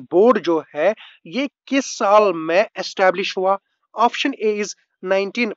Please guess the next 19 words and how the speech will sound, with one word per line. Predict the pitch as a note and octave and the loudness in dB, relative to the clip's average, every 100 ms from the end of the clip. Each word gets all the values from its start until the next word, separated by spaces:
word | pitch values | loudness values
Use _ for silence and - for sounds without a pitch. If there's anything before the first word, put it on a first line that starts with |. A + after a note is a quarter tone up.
| - | -8
फिफ्टी | F3+ - F3+ - | -10 -6 -8 -2
एट, | F3+ F#3+ A#3+ - _ _ - | 0 2 0 -6 _ _ 0
option | A#3 - C#4 G#3 | 0 2 -2 -2
B | A3 | -4
is | F#3+ - | -6 -8
नाइनटीन | F#3+ F3+ F#3 A3+ G3+ | -2 0 0 -4 -6
सिक्सटी | - - - F#3+ - | -6 -12 -8 -8 -2
फ़ाइव, | E3+ C#3+ F#3+ A#3+ _ _ - | -2 0 -2 -4 _ _ 0
option | A#3+ - C4+ - | 0 0 -4 -4
C | B3+ G#3+ | -6 -6
is | E3 - | -8 -6
नाइनटीन | F3+ F#3 F3+ A3+ E3+ | -2 -2 -2 -4 -4
सेवेंटी | E3+ D#3 D#3+ | -6 -6 -8
टू, | - F#3 B3 - _ _ | -6 -4 -4 -8 _ _
option | A#3+ A#3+ C#4+ A3 | -2 0 -2 -2
D | G3 E3+ | -2 -4
is | F3 | -6
नाइनटीन | D#3+ D#3 D3 F3+ D#3 _ | -4 -4 -4 -10 -10 _
एटी। | F#3 - B2+ | -8 -8 -14